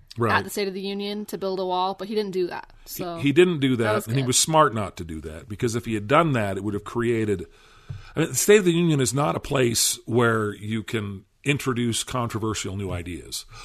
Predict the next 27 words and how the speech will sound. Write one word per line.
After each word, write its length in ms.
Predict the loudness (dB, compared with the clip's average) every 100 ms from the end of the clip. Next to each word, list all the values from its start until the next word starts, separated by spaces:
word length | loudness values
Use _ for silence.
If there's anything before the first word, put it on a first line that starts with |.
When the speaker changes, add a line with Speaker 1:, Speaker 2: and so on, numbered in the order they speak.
| 0
Speaker 1:
Although 220 | 8 10
we 100 | 10
did 160 | 10 8
announce 320 | 8 6 6
that 80 | 2
he's 120 | 2
gonna 140 | 0 0
have 160 | 2
another 240 | 2 0 0
summit 340 | 2 0 -2
with 160 | -6 -6
Kim 180 | -4
Jong-un, 640 | -2 0 0 -2 -4 -8 -12 -16 -18 -20 -20 -20 -20 _ -8
which 180 | -4
I 100 | -2
think 180 | -4 -6
is 80 | -6
a 40 |
little 220 | -4 -6 -6
ridiculous, 540 | -8 -10 -10 -8 -8
but 180 | -8 -14 -14
that's, 420 | -12 -8 -8 -10 -14
that's 300 | -10 -10 -8
neither 200 | -10 -10
here 140 | -12 -12
nor 120 | -14
there. 280 | -16 -18